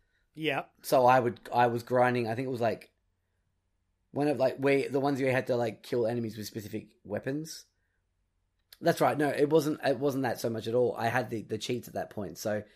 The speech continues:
Speaker 2: it was more so going through with every weapon and getting, like, the certain amount of kills with each of the weapon,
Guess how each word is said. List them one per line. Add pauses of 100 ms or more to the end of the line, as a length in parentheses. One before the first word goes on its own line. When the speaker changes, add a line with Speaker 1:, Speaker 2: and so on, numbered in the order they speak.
(320)
Speaker 2:
it
was
more
so (520)
going
through
with
every
weapon (100)
and
getting,
like,
the
certain
amount
of
kills (840)
with
each
of
the
weapon,